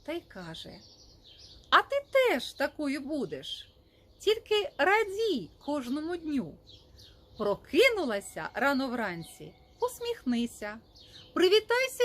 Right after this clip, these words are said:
із сонечком, скажи йому доброго ранку, посміхнися небу, скажи йому доброго ранку, послухай пташок, як співають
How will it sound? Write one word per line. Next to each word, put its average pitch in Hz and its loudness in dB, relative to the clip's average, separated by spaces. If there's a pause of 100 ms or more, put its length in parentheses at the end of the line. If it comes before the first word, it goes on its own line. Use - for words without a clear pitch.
із - -10
сонечком, 320 -6 (420)
скажи 269 -2
йому 285 -2
доброго 247 0
ранку, 311 -4 (680)
посміхнися 508 0 (140)
небу, 339 0 (440)
скажи 269 -6
йому 175 -8 (100)
доброго 247 2
ранку, 262 -4 (920)
послухай 480 2
пташок, 320 -4 (280)
як 415 2
співають 415 0